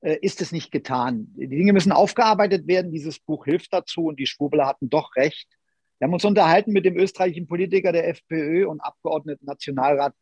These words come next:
Gerald Hauser und wir haben uns unterhalten mit dem Arzt und Mediziner Doktor Hannes Strasser.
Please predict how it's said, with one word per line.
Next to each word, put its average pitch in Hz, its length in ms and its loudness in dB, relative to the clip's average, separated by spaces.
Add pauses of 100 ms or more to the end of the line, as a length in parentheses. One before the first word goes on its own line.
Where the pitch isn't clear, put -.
(380)
Gerald 131 500 2 (180)
Hauser 202 540 2 (180)
und 156 200 -10
wir 143 100 -4
haben 143 100 -8
uns 135 100 -14
unterhalten 135 560 -4
mit 123 160 -4
dem 120 140 -2
Arzt - 320 -8
und 120 240 -4
Mediziner 117 640 0
Doktor 107 420 -2
Hannes 110 240 0
Strasser. - 460 -4